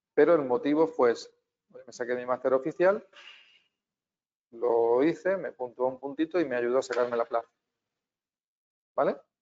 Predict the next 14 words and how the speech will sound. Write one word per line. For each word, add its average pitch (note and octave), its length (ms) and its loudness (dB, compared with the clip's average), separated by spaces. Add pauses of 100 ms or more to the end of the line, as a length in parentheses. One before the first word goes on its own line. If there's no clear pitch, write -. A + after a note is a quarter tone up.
(220)
Y - 80 -12
vosotros, - 400 -4
pues, B2 120 4
otra A2+ 200 4
opción. C3+ 260 -2 (720)
Ya C#3+ 140 2
sea D3 200 2
prevención A#2+ 440 -4
de A#2+ 100 2
riesgos A#2+ 240 2
laborales, D#3+ 380 4
el C#3+ 100 0
que F#2+ 100 -6
sea. A#2 300 -4